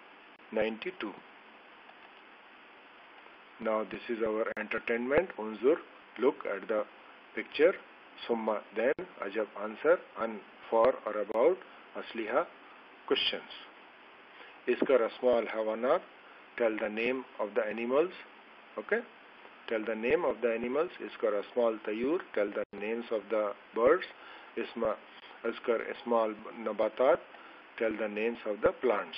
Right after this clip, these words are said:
Nabatat means plants. So these are all this. You have to write the names and see, because all names you know, not a single name you don't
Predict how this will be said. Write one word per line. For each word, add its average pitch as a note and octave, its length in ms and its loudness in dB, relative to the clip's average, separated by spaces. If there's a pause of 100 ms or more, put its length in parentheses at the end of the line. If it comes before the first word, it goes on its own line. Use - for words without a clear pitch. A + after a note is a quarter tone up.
(160)
Nabatat A2 420 0 (100)
means E3 180 -2 (180)
plants. G2 320 -4 (2750)
So D3 60 0 (140)
these G#2+ 160 -4
are G#2+ 200 0
all A#2+ 240 6
this. C3 240 2 (560)
You A2+ 100 2
have G#2+ 220 0
to A#2 80 0
write B2 320 2 (420)
the A2+ 100 -2
names A#2 360 -2 (400)
and A2 260 -4
see, B2 120 0
because G#2+ 320 -2 (100)
all C3+ 320 10
names A2 400 -2 (880)
you A#2 180 2
know, B2 240 0 (500)
not A#2+ 220 2
a A#2 60 2 (120)
single A#2 300 2 (640)
name A2+ 240 -4
you A2 180 -4
don't G#2 280 -8